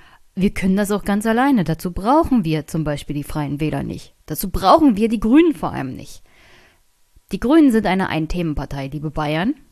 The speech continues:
Und das kriegt ihr mit uns sogar noch besser. Und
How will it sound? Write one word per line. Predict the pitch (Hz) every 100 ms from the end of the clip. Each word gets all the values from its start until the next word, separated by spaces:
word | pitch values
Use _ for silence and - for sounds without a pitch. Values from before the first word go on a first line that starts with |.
| _ _ _ _ _ - - - - _
Und | 208 208
das | 196 -
kriegt | 233 220 -
ihr | 180
mit | 170 175 -
uns | 214 277 - - _
sogar | - 233 233 226
noch | 208 170
besser. | - 147 - - _ _ _ _ _ _ _ _ _ _ _ _ _ _ _ -
Und | 208 202 - -